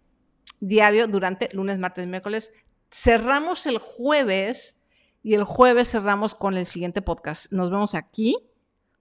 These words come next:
mismo en las tres redes sociales, a la misma hora, en el podcast, y con eso cerramos el reto. ¿Ok?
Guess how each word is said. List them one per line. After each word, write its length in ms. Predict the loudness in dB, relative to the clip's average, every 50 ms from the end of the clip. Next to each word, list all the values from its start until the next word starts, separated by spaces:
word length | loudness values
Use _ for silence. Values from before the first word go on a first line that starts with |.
| _ _ _ _ _ _ _ _ _ _ -20 _ _
mismo 680 | 0 0 2 2 0 -2 -4 -4 -4 -4 -4 -6 -8 _ -8
en 540 | -6 -4 -4 -2 -2 -2 -4 -4 -6 -10 _ _ _ _
las 260 | -10 -8 -8 -10 -6
tres 180 | -4 -4 -4 -2
redes 240 | -2 -2 -2 -2 -4
sociales, 720 | -8 -12 -10 -8 -8 -6 -6 -6 -8 -10 -12 -16 _ _ _
a 80 | -8 -6
la 120 | -6 -4
misma 380 | -6 -6 -6 -4 -4 -2 -2 -2
hora, 300 | -2 -4 -4 -6 -8 -10 -12
en 120 | -10 -10
el 100 | -10 -8
podcast, 540 | -6 -6 -6 -6 -4 -6 -6 -6 -6 -10 -16
y 40 | -14
con 160 | -10 -6 -6
eso 180 | -6 -6 -6 -8
cerramos 400 | -6 -6 -6 -6 -8 -10 -10 -12
el 100 | -14 -14
reto. 340 | -14 -18 -20 -20 _ -20 -20 _ _ _ _ _ _ _ _ _ _ _ _ _ _ _ _ _ _ _
¿Ok? 140 | -10 -4 -2